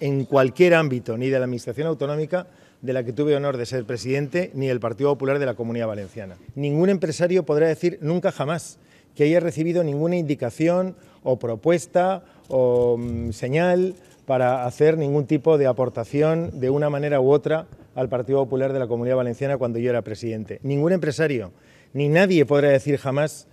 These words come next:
que yo haya, eh, dicho que se hiciesen las cosas fuera de lo que es la legalidad.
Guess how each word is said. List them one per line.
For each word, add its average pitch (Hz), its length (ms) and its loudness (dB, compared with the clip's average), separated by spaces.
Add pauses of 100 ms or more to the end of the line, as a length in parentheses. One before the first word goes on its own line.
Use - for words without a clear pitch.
(320)
que 143 240 4
yo 143 200 6
haya, 143 480 4
eh, 117 600 -4
dicho 156 500 2
que 131 140 -2
se 123 140 -8
hiciesen 147 520 -2 (340)
las 127 180 -4
cosas 147 500 -2
fuera 143 360 0
de 139 60 0
lo 123 120 -2
que 131 160 -2
es - 220 -6 (240)
la 127 140 -2
legalidad. 107 460 -8